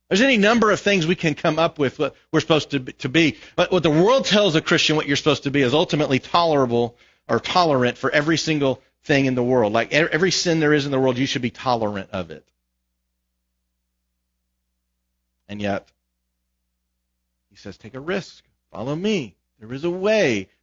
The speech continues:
There is a gate that is wide. It leads to destruction. There's a gate that is narrow that leads to life." The reason I want to look at Micah six eight is because Micah six eight puts down into a very compact, chewable place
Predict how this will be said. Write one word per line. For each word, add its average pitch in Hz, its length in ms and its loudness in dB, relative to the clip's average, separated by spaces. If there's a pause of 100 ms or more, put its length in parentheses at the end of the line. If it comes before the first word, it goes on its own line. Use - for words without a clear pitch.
There 151 160 0
is 165 100 -2
a 180 60 2
gate 202 340 -2
that 170 160 -2
is 151 100 -4
wide. 185 400 0
It 147 100 -4
leads 165 180 -2
to 165 80 -20
destruction. 160 540 -4
There's 156 160 -6
a 160 60 -4
gate 170 220 -4
that 180 120 -4
is 170 100 -6
narrow 196 460 0
that 127 180 -4
leads 131 260 -8
to - 140 -20
life." 78 320 -18 (2000)
The 170 80 -8
reason 214 180 -2
I 196 60 2
want 180 140 2
to 156 40 2
look 151 140 0
at 131 80 -2
Micah 135 220 0
six - 260 -4
eight 117 160 2
is 107 120 -6
because 113 280 -6
Micah 147 240 -4
six - 260 -6
eight 127 180 0
puts - 220 -10
down 120 320 -4
into 123 440 -4 (300)
a 123 80 0
very 127 420 0
compact, - 640 -4
chewable 139 460 -2
place 107 400 -2